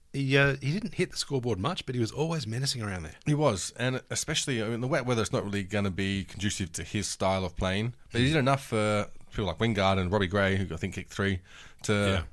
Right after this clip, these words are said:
Speaker 2: to set up and make sure the ball was always going forward in their direction towards goal.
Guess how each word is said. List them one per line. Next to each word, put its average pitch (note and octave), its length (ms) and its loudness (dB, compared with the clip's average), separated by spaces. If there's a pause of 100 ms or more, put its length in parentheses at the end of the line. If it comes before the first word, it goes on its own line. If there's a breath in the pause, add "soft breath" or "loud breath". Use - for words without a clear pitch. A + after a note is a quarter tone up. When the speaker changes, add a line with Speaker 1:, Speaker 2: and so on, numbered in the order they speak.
Speaker 2:
to G#2+ 100 -2
set A2 220 2
up - 180 -2 (160)
and F#2 260 0
make A2+ 140 2
sure A2 160 0
the G2 80 0
ball G#2 260 2
was F#2+ 160 -4
always A2+ 220 0
going G#2+ 160 2
forward G2+ 300 2
in F#2 60 0
their G2 120 2
direction F#2 420 -2
towards F#2 260 -4
goal. F2 300 -2